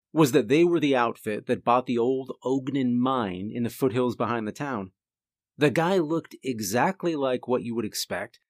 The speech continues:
some middle manager in a big corporation to look like. Except for his face.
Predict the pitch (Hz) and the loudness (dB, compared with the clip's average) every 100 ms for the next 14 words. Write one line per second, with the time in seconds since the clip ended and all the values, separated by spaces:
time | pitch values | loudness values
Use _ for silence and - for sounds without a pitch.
0 | _ _ - 139 131 127 127 113 135 180 | _ _ -2 2 4 4 0 0 2 4
1 | 160 151 151 151 139 147 147 123 85 120 | 2 -2 -2 -4 -4 -4 -4 -4 -2 -2
2 | 151 - - 165 156 135 147 127 113 101 | -2 -6 -6 -4 -2 -2 -2 -2 -2 -4
3 | 101 101 104 - _ _ _ _ _ _ | -4 -4 -4 -6 _ _ _ _ _ _
4 | _ _ _ _ _ - - 208 233 214 | _ _ _ _ _ -4 0 0 0 -2
5 | - - 151 123 - | -4 -4 -2 -2 -4